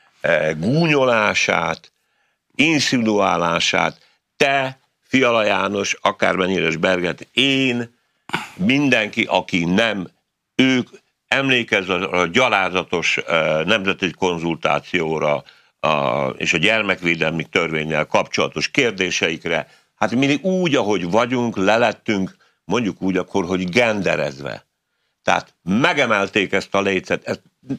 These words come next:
nem szabad ettől eltekinteni, <clears throat> mert ez részben jelzi,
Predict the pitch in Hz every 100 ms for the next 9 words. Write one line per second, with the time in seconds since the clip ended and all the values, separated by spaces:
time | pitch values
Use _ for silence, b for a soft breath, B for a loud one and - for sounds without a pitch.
0 | - - 147 185 - 139 113 110 - 113
1 | 107 107 107 - 107 98 113 110 117 110
2 | b b - 131 143 131 120 104 92 123
3 | 170 156 113 110 110 123 135 123 98 95
4 | 92